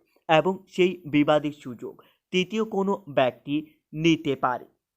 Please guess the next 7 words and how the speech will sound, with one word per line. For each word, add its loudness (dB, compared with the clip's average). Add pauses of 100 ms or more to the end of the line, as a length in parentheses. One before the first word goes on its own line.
(160)
কুম্ভ 6
রাশি, -4 (440)
আগামী 0 (180)
এই 4 (100)
কয়েকদিন -2 (360)
আপনাদের 0 (180)
মন -4